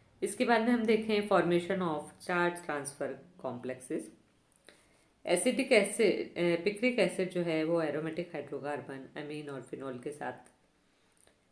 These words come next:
चार्ज ट्रांसफर कॉम्प्लेक्सेस बनाता है। ये पिक्रिक एसिड कॉम्प्लेक्स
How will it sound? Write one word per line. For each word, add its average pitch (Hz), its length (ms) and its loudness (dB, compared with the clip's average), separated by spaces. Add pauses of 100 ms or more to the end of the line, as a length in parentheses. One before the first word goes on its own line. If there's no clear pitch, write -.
(140)
चार्ज 160 460 0
ट्रांसफर 143 640 -6 (180)
कॉम्प्लेक्सेस 139 680 -6
बनाता 127 440 -8
है। 190 300 -10 (1160)
ये 165 520 4 (200)
पिक्रिक 220 380 0
एसिड 165 460 2 (920)
कॉम्प्लेक्स 156 500 0